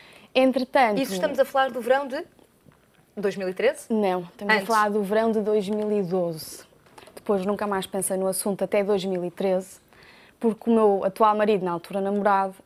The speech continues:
Speaker 1: hum, foi trabalhar para fora, para a Alemanha. E, portanto, eu na altura estudava, não trabalhava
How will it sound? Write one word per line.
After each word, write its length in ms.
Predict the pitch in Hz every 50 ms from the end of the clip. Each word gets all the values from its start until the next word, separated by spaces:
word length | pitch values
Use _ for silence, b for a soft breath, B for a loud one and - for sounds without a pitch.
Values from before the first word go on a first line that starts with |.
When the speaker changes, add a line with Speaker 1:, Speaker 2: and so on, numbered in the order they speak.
| -
Speaker 1:
hum, 880 | - 214 214 214 214 214 208 208 202 202 202 202 202 202 202 196 196 196 -
foi 180 | - - 214 202
trabalhar 300 | - 208 202 202 202 196
para 80 | 214
fora, 260 | 190 - 190 180 170
para 140 | 165 - 180
a 20 | 180
Alemanha. 340 | 185 185 180 160 165 160 156 _ _ b b b b b b b b b b b
E, 60 | 220 208
portanto, 260 | - - 208 185 170
eu 60 | 185
na 60 | 185 185
altura 240 | 185 180 - 185
estudava, 520 | 185 175 - - 220 214 196 196 190 196 208
não 140 | 208 180 165
trabalhava 720 | 170 170 170 185 185 190 196 190 185 185 175 202 202 196